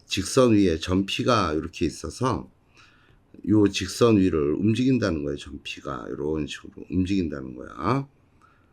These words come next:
어, 그랬을 때 요 놈이 이렇게 움직일 때 면적을 구하라는데, 평행이기 때문에, 거리가 일정하기 때문에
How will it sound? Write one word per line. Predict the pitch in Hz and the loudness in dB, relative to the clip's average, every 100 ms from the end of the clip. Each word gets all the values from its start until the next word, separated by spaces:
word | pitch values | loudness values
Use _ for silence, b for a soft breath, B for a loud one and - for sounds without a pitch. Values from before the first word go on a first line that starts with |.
| b b _ | b b _
어, | 76 78 | -14 -2
그랬을 | 110 123 131 113 | 0 2 -2 -2
때 | - 69 76 87 67 - - | -2 -2 -2 -4 -6 -10 0
요 | 98 | 2
놈이 | 117 117 | 4 4
이렇게 | 98 85 92 | 0 0 0
움직일 | 85 95 98 90 - | 2 0 0 -4 -4
때 | - 64 90 135 139 b b b b b b 71 | -6 -4 0 0 -2 b b b b b b -2
면적을 | 87 104 127 156 139 | 4 6 6 2 2
구하라는데, | 104 85 73 71 69 90 110 85 | 0 0 0 -2 -2 0 2 0
평행이기 | - 156 165 156 139 | 0 2 4 2 2
때문에, | 95 76 87 95 | 0 0 0 -2
거리가 | - 95 110 117 | 0 0 2 2
일정하기 | 85 - 87 78 71 | 2 0 -2 -2 -4
때문에 | 73 73 101 80 67 | -4 -2 0 -2 -6